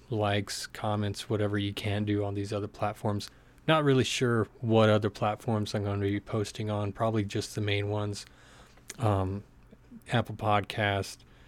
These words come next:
uh, Google Podcast, Spotify, and, um, I might just hit all of 'em, as many as I can.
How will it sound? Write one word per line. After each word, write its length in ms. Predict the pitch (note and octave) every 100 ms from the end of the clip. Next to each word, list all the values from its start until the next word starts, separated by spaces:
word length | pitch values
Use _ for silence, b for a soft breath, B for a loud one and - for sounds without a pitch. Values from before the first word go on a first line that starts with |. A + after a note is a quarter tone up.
| b b b -
uh, 180 | G2 F#2+
Google 340 | G#2 G#2+ G#2+
Podcast, 1040 | - G#2+ G#2 - G#2+ G2+ G2+ G2+ - -
Spotify, 760 | - G#2 G2+ - G2+ G2+ G2+ G#2 -
and, 220 | A2 G2+ G#2+
um, 320 | G#2 G2+ A2 - - -
I 40 | B2+
might 180 | C3+ A2
just 160 | A2
hit 120 | B2
all 200 | B2 B2
of 80 | A#2+
'em, 140 | G#2 G#2
as 160 | -
many 200 | A#2+ A#2
as 140 | A2+ A2+
I 60 |
can. 300 | - C3+ G#2